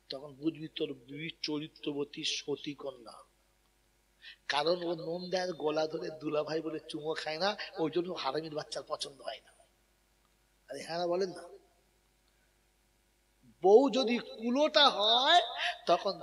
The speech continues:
দেওর বলে, "বড় ভাই তুমি বাড়ি যাও না, আমি আছি তো, চিন্তা করতে হবে না, আমি আছি।" মাল বুঝতে পেরেছি।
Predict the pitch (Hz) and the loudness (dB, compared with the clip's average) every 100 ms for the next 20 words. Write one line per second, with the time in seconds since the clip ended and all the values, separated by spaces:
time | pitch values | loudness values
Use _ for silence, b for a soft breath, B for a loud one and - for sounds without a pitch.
0 | 170 165 185 226 233 220 226 226 220 233 | 0 4 8 8 8 8 4 4 2 2
1 | 233 - 262 240 240 254 240 233 240 254 | 0 -2 2 4 6 6 6 2 2 0
2 | - - 262 185 180 - - - - - | -2 -10 -12 -14 -14 -14 -16 -20 -20 -20
3 | _ _ - - - - - - _ _ | _ _ -20 -20 -20 -20 -20 -20 _ _
4 | _ _ _ _ _ _ _ _ _ _ | _ _ _ _ _ _ _ _ _ _
5 | _ _ _ _ _ _ _ _ - - | _ _ _ _ _ _ _ _ -18 -12
6 | - - - - - - - - - - | -4 -4 -4 -8 -12 -12 -14 -16 -18 -18
7 | - - 139 - 131 160 170 139 - - | -20 -20 -16 -14 -8 -6 -4 -6 -8 -18
8 | - - | -18 -20